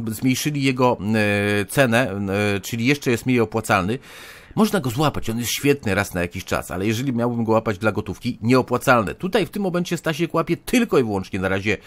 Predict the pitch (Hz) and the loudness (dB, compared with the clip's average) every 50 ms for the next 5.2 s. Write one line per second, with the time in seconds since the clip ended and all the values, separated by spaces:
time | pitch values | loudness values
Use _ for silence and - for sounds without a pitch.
0 | - - - - - 107 123 127 117 117 117 - - 107 - - - 151 123 139 | -14 -20 -20 -10 -2 2 4 4 4 4 2 0 -2 -4 -6 -6 -6 -4 -2 0
1 | 135 131 127 131 139 147 147 151 170 151 160 170 160 214 180 - - - - - | 2 2 2 2 0 0 0 0 0 2 2 2 2 2 0 0 0 -2 -2 -2
2 | - - - 90 92 95 95 98 87 - 123 127 120 - - 147 123 95 65 - | -4 -8 -8 -4 -2 0 0 0 -2 -2 -2 -4 -2 2 4 6 6 6 4 0
3 | - - - - - - - - - 254 254 233 208 - - - 185 170 151 139 | -6 -14 -20 -20 -10 0 0 2 4 4 4 4 2 2 2 2 2 2 2 2
4 | - 151 151 170 170 170 143 123 - 156 - 156 - 151 131 131 135 139 139 131 | 2 2 4 4 4 4 2 2 0 0 -2 -2 -2 -2 -2 0 2 2 2 4
5 | 127 120 98 82 | 4 4 4 2